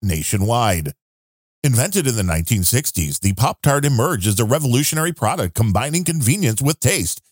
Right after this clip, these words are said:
in a way that had never been seen before. Its inception marked a significant moment in the food industry,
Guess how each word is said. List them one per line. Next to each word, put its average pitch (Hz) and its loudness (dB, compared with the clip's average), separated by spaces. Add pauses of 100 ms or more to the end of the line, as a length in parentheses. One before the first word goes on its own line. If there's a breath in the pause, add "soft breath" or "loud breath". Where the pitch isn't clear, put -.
(120)
in 127 0
a 101 2
way 92 2
that 120 -2
had 80 -2
never 127 0
been 135 0
seen 101 2
before. 90 0 (360)
Its 143 -2
inception 147 0
marked 107 0
a 110 2
significant 160 -2
moment 113 0
in 151 2
the 165 -2
food 185 2
industry, 95 -2